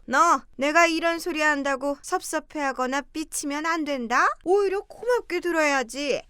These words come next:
네가 지금 이만큼 편하게 사는 것도 다 우리 아들이랑 결혼한 덕이야. 혼자였으면 이런 생활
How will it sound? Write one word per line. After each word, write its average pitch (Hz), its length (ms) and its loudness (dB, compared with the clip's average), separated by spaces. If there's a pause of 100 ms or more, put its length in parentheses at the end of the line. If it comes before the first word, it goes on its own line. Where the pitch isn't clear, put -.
네가 262 340 -4
지금 427 340 0
이만큼 440 400 2 (100)
편하게 466 440 2
사는 320 380 -4
것도 294 320 -2 (400)
다 370 200 -4
우리 381 220 2 (120)
아들이랑 311 600 0
결혼한 359 540 -4
덕이야. 175 720 0 (160)
혼자였으면 294 760 -2
이런 294 300 -2
생활 294 500 0